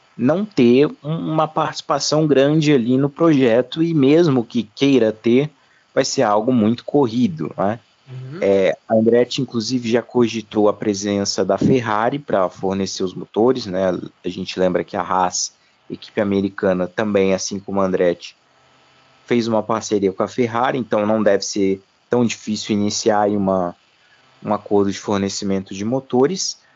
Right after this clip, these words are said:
Speaker 1: mas de qualquer forma me surpreende aí realmente essa participação muito moderada, muito limitada da Cadillac, mais no nome mesmo,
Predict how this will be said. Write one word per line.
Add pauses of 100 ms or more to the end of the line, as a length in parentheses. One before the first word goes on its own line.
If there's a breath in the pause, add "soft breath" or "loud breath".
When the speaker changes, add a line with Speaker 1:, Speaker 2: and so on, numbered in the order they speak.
(220 soft breath)
Speaker 1:
mas
de
qualquer
forma
me
surpreende
aí
realmente
essa (320 soft breath)
participação
muito
moderada,
muito
limitada
da
Cadillac,
mais
no
nome
mesmo,